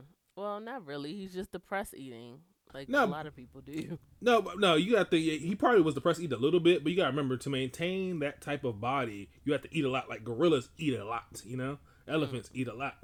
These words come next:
Speaker 2: you know? It takes a lot to maintain that type of body.
Speaker 1: So, let's start off with the fact that Five calls a full-blown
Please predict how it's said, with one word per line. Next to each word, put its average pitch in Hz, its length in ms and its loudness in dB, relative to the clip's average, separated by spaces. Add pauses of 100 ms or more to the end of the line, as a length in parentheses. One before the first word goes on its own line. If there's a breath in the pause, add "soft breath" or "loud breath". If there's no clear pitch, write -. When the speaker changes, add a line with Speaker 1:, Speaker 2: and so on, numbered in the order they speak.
(100)
Speaker 2:
you 113 100 -10
know? 110 120 -10
It 139 120 -10
takes 131 220 -4
a 131 60 -8
lot 131 260 -10
to 123 60 -14
maintain 104 260 -14
that 90 80 -14
type 98 80 -12
of 87 100 -18
body. 95 280 -14 (1900 soft breath)
Speaker 1:
So, 170 340 -2 (200)
let's 254 180 -2
start 233 280 -4
off 175 280 -4
with 170 160 -12
the 160 80 -14
fact 165 260 -6
that 147 180 -10
Five 190 300 2 (340)
calls 165 400 -4
a 147 120 -8 (160)
full-blown 180 720 -4